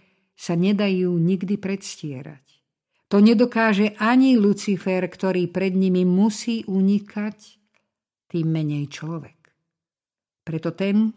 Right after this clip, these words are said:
ktorý by sa chcel ešte stavať proti tomuto Božiemu osvedčeniu,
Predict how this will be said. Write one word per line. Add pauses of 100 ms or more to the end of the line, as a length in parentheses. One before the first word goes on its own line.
(560)
ktorý
by
sa
chcel
ešte
stavať (160)
proti
tomuto
Božiemu
osvedčeniu,